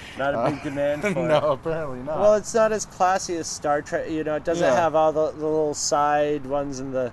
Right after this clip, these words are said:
Speaker 2: Yeah,
Speaker 1: nice
Speaker 2: yeah.
Speaker 1: swooping things. It's three square chessboards, but still.
Speaker 2: Yeah, it looks really neat. I mean, hey,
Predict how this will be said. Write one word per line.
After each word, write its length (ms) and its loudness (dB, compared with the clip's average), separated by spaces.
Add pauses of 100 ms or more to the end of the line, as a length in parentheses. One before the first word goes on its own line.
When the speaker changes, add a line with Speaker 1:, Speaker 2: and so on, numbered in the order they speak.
(100)
Speaker 2:
Yeah, 300 -4
Speaker 1:
nice 160 0
Speaker 2:
yeah. 60 0
Speaker 1:
swooping 640 -4
things. 260 -6
It's 200 -10
three 320 -2
square 480 -2
chessboards, 800 -2
but 180 -4
still. 580 2
Speaker 2:
Yeah, 460 -4
it 80 -12
looks 220 -12
really 260 -8
neat. 280 -8 (420)
I 80 -14
mean, 340 -12 (320)
hey, 200 -8